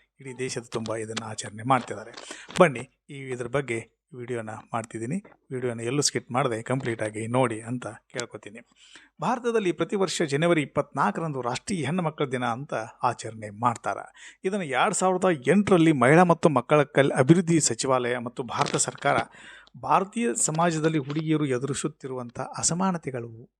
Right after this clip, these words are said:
ಬಗ್ಗೆ ಸಾರ್ವಜನಿಕ ಜಾಗೃತಿ ಮೂಡಿಸುವ ಸಲುವಾಗಿ ಇಂಥದ್ದೊಂದು ಕಾರ್ಯಕ್ರಮವನ್ನ ಆರಂಭ ಮಾಡಿದರು. ಹೆಣ್ಣು ಮಗುವನ್ನು ಉಳಿಸಿ ಪ್ರಚಾರ, ಮಕ್ಕಳ ಲಿಂಗ ಅನುಪಾತಗಳು ಮತ್ತು ಹೆಣ್ಣು ಮಕ್ಕಳಿಗೆ ಆರೋಗ್ಯಕರ ಮತ್ತು ಸುರಕ್ಷಿತ ವಾತಾವರಣವನ್ನ ನಿರ್ಮಿಸುವ ಕುರಿತು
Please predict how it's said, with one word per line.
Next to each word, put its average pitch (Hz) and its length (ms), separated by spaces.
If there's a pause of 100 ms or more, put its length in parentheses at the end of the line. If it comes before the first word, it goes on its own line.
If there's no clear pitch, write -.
(120)
ಬಗ್ಗೆ 131 400
ಸಾರ್ವಜನಿಕ 175 640
ಜಾಗೃತಿ 147 520
ಮೂಡಿಸುವ 127 420
ಸಲುವಾಗಿ 139 600 (260)
ಇಂಥದ್ದೊಂದು 123 500
ಕಾರ್ಯಕ್ರಮವನ್ನ 113 680
ಆರಂಭ 110 560
ಮಾಡಿದರು. 113 320 (680)
ಹೆಣ್ಣು 285 200
ಮಗುವನ್ನು 202 340
ಉಳಿಸಿ 160 460 (260)
ಪ್ರಚಾರ, 131 360 (500)
ಮಕ್ಕಳ 196 300
ಲಿಂಗ 156 280
ಅನುಪಾತಗಳು 123 580
ಮತ್ತು 117 280
ಹೆಣ್ಣು 151 260
ಮಕ್ಕಳಿಗೆ 131 580 (400)
ಆರೋಗ್ಯಕರ 151 680
ಮತ್ತು 127 320
ಸುರಕ್ಷಿತ 165 580
ವಾತಾವರಣವನ್ನ 131 920
ನಿರ್ಮಿಸುವ 123 680
ಕುರಿತು 190 560